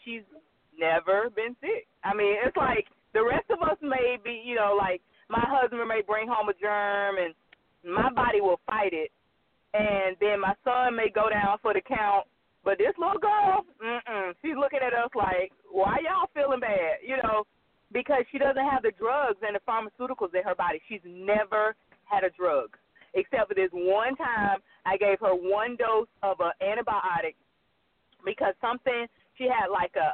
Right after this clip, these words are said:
a, cis-, uh, a boil on her foot that would not, I, I would pop it and it kept coming back. But anyway, I gave her the antibiotic 'cause I got a little nervous.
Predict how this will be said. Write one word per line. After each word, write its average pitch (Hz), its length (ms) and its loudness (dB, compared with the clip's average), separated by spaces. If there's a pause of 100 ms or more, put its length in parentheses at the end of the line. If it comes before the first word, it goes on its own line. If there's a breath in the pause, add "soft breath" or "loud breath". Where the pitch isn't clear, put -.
a, 143 300 2 (180)
cis-, - 380 -12
uh, 156 380 2 (180)
a 175 80 0
boil 196 560 2
on 185 140 -2
her 190 140 -2 (100)
foot 160 240 0 (440 soft breath)
that 185 200 0
would 196 500 0
not, 220 280 -6
I, 196 240 -2
I 208 120 0
would 190 220 0
pop 220 320 -2
it 208 100 0
and 190 140 -2
it 170 140 -10
kept 220 220 0
coming 190 280 -4
back. 165 220 -4 (340 soft breath)
But 202 300 4 (120)
anyway, 220 460 0 (840)
I 240 180 0
gave 247 280 -2
her 254 120 2
the 247 60 2
antibiotic 208 580 -2
'cause 202 180 -2
I 185 40 -2
got 196 200 0
a 208 60 4
little 226 220 0
nervous. 180 420 0